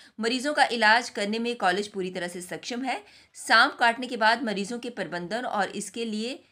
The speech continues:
ली जाने वाली एहतियातों पर आयोजित कार्यक्रम में डॉक्टरों ने ये दावा किया। इस आयोजन में कम्युनिटी मेडिसिन विभाग के प्रोफेसर डॉक्टर राकेश बहल ने इसका आयोजन किया। डॉक्टर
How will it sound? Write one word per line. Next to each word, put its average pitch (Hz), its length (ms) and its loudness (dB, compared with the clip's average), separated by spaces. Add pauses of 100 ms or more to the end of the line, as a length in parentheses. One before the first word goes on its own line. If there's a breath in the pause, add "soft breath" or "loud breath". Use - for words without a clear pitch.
(300 soft breath)
ली 254 180 -2
जाने 233 280 2
वाली 226 200 0
एहतियातों 214 540 0
पर 233 240 0
आयोजित 180 460 2
कार्यक्रम 175 320 -2
में 208 180 -6
डॉक्टरों 196 360 -4
ने 175 80 -6
ये 135 260 -8 (160)
दावा 160 260 -2
किया। 160 300 -6 (500 soft breath)
इस 277 340 -4
आयोजन 214 580 4
में 247 320 -4 (360)
कम्युनिटी 254 680 -2 (120)
मेडिसिन 220 540 -4
विभाग 190 380 4
के 233 60 -10
प्रोफेसर 190 480 -6
डॉक्टर 180 640 -8
राकेश 180 680 -2
बहल 180 360 -6
ने 170 200 -6 (200)
इसका 180 400 -6
आयोजन 156 360 -2
किया। 220 240 -4 (360 loud breath)
डॉक्टर 226 400 2